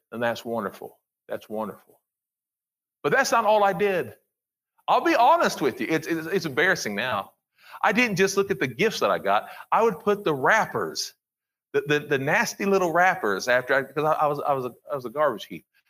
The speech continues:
I would take the, the nasty little wrappers and put it back. I'd put the grass back. I'd put everything back. I'd put the trash back in the basket. And I'd hang on to the trash. And that's what people do all the time. God wants to give us great, wonderful things,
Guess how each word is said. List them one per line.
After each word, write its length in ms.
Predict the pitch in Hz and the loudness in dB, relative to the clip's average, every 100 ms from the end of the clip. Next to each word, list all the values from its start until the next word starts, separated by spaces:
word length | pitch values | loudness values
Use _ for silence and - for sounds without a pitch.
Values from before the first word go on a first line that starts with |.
| - | -2
I 120 | 160 | 0
would 100 | 160 | 0
take 200 | 190 185 | -2 -4
the, 140 | 160 - | -6 -4
the 100 | 151 | -2
nasty 360 | 147 180 170 175 | 0 0 0 0
little 280 | 175 156 123 | 2 2 2
wrappers 480 | 180 180 - 95 | 2 0 -2 -6
and 140 | 110 - | -8 -4
put 120 | 117 | -4
it 120 | 107 | 0
back. 220 | 101 98 - | 2 2 2
I'd 220 | 135 - | -2 -4
put 160 | 165 | -8
the 60 | 151 | -10
grass 440 | 135 165 170 117 | -4 0 0 -2
back. 220 | - 131 147 | -2 -2 -4
I'd 100 | 156 | -8
put 120 | 156 | -4
everything 440 | 185 180 139 127 | -2 -2 -6 -2
back. 200 | 113 104 - - - | 0 0 -2 -16 -4
I'd 140 | 131 | -2
put 140 | - 196 | -2 -2
the 60 | |
trash 420 | 196 - 226 180 156 | 0 0 0 0 0
back 220 | 160 151 | -2 -2
in 60 | |
the 60 | 147 | -2
basket. 460 | 147 135 - - - _ _ _ _ | 0 0 -4 -14 -20 _ _ _ _
And 100 | 156 | 2
I'd 100 | 170 | 2
hang 180 | 175 202 | 2 4
on 160 | 202 208 | 4 4
to 60 | |
the 100 | 196 | 0
trash. 380 | 196 226 208 151 - - - | 0 0 0 -2 -8 -16 -4
And 160 | 190 220 | 0 2
that's 220 | 269 269 | 2 2
what 140 | 254 | 2
people 280 | 262 240 262 | 2 2 0
do 180 | 233 262 | 2 2
all 80 | 254 | 2
the 100 | 240 | 2
time. 480 | - 311 233 160 - _ _ _ _ | 4 4 4 0 -8 _ _ _ _
God 200 | - 247 | 2 2
wants 180 | 226 - | 2 -2
to 60 | 202 | 0
give 260 | 285 302 | 2 2
us 140 | 202 - | 0 -2
great, 400 | 190 277 294 196 | 0 0 0 0
wonderful 360 | 269 285 220 | 0 0 -2
things, 360 | - 311 254 | 2 2 2